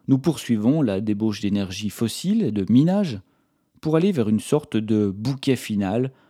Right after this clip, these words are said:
d'apothéose du cycle de vie de l'humanité. Après tout, la morale n'ayant pas d'ancrage, et même en considérant la Terre comme un être, un être vivant, pourquoi ne pas la détruire comme tout le reste ?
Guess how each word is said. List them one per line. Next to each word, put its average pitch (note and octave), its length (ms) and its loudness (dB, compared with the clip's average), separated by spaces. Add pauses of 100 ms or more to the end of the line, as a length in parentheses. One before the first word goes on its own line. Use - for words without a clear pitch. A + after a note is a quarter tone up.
(140)
d'apothéose C#3 920 2
du A2 140 -4
cycle B2 360 -4
de A2 100 0
vie B2 260 -2
de C3 60 -8
l'humanité. G#2 600 0 (1040)
Après G2+ 260 -4
tout, F#3+ 240 2
la G#2+ 100 2
morale G#2+ 380 2
n'ayant G#2+ 260 0
pas F#2 140 -4
d'ancrage, D#3+ 560 0 (460)
et B2+ 80 4
même C#3+ 200 6
en A#2+ 60 4
considérant C3+ 520 2
la A2+ 120 0
Terre C3 280 0
comme G2+ 140 -2
un G#2+ 120 0
être, - 240 -8
un G#2+ 120 0
être G#2+ 240 -4
vivant, G#2+ 400 -2 (720)
pourquoi - 260 0
ne C#3 100 2
pas A#2 140 0
la G#2 120 0
détruire C3 500 0
comme G#2+ 180 2
tout C3 120 2
le B2+ 80 4
reste ? - 380 -6